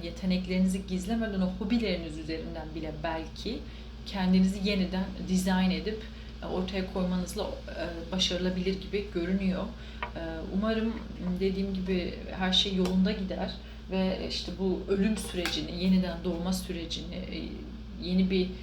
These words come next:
e, kişisel, e, like reform sürecini,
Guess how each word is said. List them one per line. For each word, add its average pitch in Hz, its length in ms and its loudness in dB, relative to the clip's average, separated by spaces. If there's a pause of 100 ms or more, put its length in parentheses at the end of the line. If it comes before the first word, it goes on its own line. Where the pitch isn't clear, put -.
(220)
e, 180 160 -8
kişisel, 190 600 0
e, 180 320 -4 (560)
like 165 400 -8 (460)
reform 208 440 0
sürecini, 185 720 0